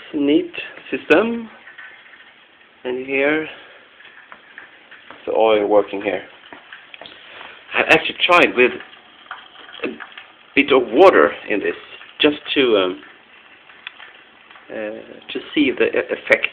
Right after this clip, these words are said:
You know, you should never mix water in the, in the oil that's burning, because it,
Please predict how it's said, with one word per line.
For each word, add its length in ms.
You 100
know, 140
you 180
should 120
never 220
mix 300
water 400
in 160
the, 80
in 320
the 300
oil 260
that's 160
burning, 420
because 300
it, 120